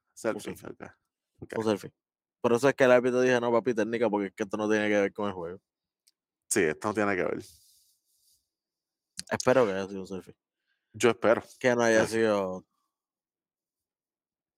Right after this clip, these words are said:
Speaker 1: otra
Speaker 2: ¿Tú te
Speaker 1: cosa.
Speaker 2: ima-, tú te imaginas que sea la promoción del Pancho Sándwich?
Speaker 1: Oh, mira, chécate lo que estaban dando en el Royal Rumble.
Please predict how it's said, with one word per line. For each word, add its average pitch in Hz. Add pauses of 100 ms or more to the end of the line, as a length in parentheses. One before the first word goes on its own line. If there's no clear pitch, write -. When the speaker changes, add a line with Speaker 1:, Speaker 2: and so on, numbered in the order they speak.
(1300)
Speaker 1:
otra -
Speaker 2:
¿Tú -
te 214
Speaker 1:
cosa. -
Speaker 2:
ima-, 208 (280)
tú 143
te 180
imaginas 208
que 139
sea 127 (160)
la 127
promoción 107
del 117
Pancho 131
Sándwich? 123 (2000)
Speaker 1:
Oh, 156
mira, 165 (320)
chécate 127
lo 151
que 147
estaban 151
dando 151
en 147
el 147
Royal 143
Rumble. 120